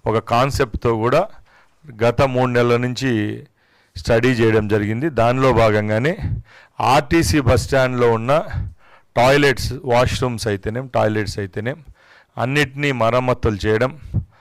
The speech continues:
అలాగే డ్రింకింగ్ వాటర్ విషయంలో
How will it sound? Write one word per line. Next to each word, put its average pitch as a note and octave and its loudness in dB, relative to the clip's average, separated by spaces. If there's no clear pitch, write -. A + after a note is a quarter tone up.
అలాగే C3+ 2
డ్రింకింగ్ D#3+ -8
వాటర్ C#3 -2
విషయంలో B2+ -6